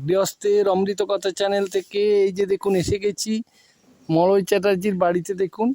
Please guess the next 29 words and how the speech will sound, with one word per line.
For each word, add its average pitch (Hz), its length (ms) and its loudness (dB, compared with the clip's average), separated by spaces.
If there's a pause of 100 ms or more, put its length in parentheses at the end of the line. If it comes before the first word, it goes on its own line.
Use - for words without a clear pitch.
(140)
এই 175 140 -2
যে, 196 180 -2 (920)
এই 175 80 0
যে 190 80 0
দেখুন, 196 340 -2 (640)
কত 196 320 0
নতুন 240 640 4
ডিজাইনের 226 580 2
পেঁপে 220 320 -2
গাছ। 214 180 2
দেখুন, 180 400 -4
পেঁপেটি 226 460 -4
দেখুন, 147 400 -4 (2000)
এটি 185 220 -4
জাতটি 196 460 -2
বলছে 226 300 -2
নাকি 226 380 -4 (360)
নাগিন 190 560 0
জাত, 131 320 0
মানে 185 300 -4 (300)
না, 175 160 0 (180)
একদম 196 340 0
সাপের 233 460 -2
মতো। 185 240 0
এই 180 60 0
যে 196 100 -2
দেখুন, 196 300 -4
সাপের 240 540 -2
মতন 160 340 -6